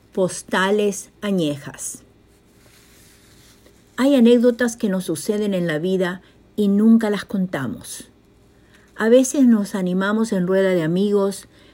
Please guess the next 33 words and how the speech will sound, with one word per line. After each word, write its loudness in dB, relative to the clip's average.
pero 2
les 2
entra 2
por 2
un 6
oído 2
y 2
les 2
sale 2
por 2
el 2
otro. -4
Cuando 2
nos -2
reunimos 0
los -2
viernes -2
en -4
el -4
bar, 0
todo 4
parece 0
ser -2
un -2
campeonato 0
para 0
ver 0
quién 0
cuenta 2
la -2
mentira -2
más -4
grande, -2